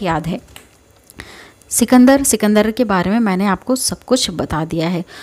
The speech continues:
सुल्तान महमूद, फिर चंगेज खां और बाद में आता है तैमूर, ठीक है। ये चार ऐसे लोग हैं जो बहुत ही ज़्यादा स्ट्रॉन्ग रहे हैं अभी तक बहुत सारा साम्राज्य जीतने में।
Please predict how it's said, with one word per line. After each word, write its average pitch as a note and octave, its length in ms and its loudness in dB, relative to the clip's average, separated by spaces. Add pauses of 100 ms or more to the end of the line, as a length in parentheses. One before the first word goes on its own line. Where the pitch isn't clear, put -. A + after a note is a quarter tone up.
(200)
सुल्तान A3 640 4
महमूद, E3+ 540 2 (380)
फिर C4+ 140 6
चंगेज G3 540 2
खां B3 220 -2
और G3 280 -2 (140)
बाद G3 240 0
में A3+ 120 2
आता F3 240 0
है G3+ 160 0
तैमूर, E3 520 -2 (420)
ठीक G3+ 220 -2
है। D#4+ 120 4 (1000)
ये C4 180 4
चार A3+ 380 0
ऐसे A#3 240 2
लोग G3+ 240 2
हैं A#3+ 180 2
जो A3 200 2
बहुत F#3 280 0
ही A#3 80 4
ज़्यादा G#3+ 260 2
स्ट्रॉन्ग G#3+ 440 0
रहे E3+ 240 -4
हैं F#3 260 -4
अभी E3+ 140 -6
तक A#3 200 -2
बहुत F3+ 260 -2
सारा G#3+ 220 -4
साम्राज्य F3+ 540 -4
जीतने E3 380 -4
में। D#3+ 180 -6